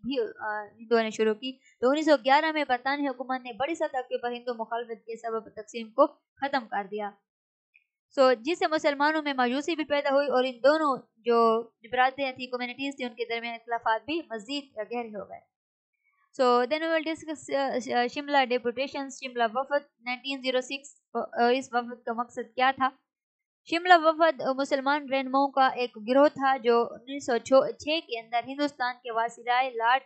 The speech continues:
मिंटो से शिमला में मिला और उनका, अ, जो मुतालबा था वो ये था कि मुसलमानों को कानून साज इदारों में अलग सियासी नुमाइंदगी दी जाए, क्योंकि वो एक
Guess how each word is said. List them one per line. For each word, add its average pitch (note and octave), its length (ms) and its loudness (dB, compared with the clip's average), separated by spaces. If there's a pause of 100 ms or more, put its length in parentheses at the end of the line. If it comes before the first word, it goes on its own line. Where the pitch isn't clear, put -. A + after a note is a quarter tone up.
मिंटो A#3+ 260 -2
से A#3 280 -6
शिमला C4 420 -2
में A#3 220 -12 (420)
मिला C#4+ 280 4 (300)
और A#3+ 280 2
उनका, C4 420 2
अ, B3 140 -4 (220)
जो A3+ 280 0
मुतालबा C4 520 2
था B3 320 -4 (1400)
वो C#4 60 6
ये D4+ 200 4
था D#4 140 2
कि D#4 100 -4
मुसलमानों C#4+ 500 0
को C4+ 180 4
कानून C4+ 420 2
साज C4+ 320 4
इदारों B3+ 400 2
में C4 120 -8
अलग C4 460 -4
सियासी C#4+ 420 -2
नुमाइंदगी A#3 440 -8
दी A3+ 200 -10
जाए, G#3+ 220 -6
क्योंकि C#4+ 520 -6
वो C4 120 6
एक C4+ 140 0